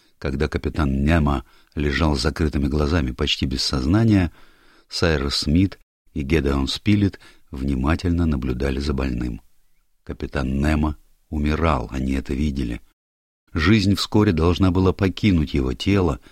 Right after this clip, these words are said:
когда-то такое могучее, а теперь лишь представлявшее хрупкую оболочку, которую душа скоро покинет.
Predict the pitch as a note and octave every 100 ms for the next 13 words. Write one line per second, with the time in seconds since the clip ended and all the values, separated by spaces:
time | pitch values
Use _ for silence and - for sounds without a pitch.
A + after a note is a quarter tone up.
0 | - _ _ - C#2 C#2+ - - - D2+
1 | C2 B1+ A#1 D#2+ F#2 - E2+ C2 - -
2 | - - _ E2+ G2+ F2 A2 F2+ G2 -
3 | E2+ D2+ - C2+ D2 F#2 - F2+ E2 -
4 | G2 B2+ - G#2 G2+ F#2+ F2 D2 - -
5 | A#1+ - - - _ _ C#2 C2+ C#2+ C2+
6 | B1 B1 - E2+ G2 - - C2 C2 D2
7 | - - C#2+ - C#2 A#1+ B1+ -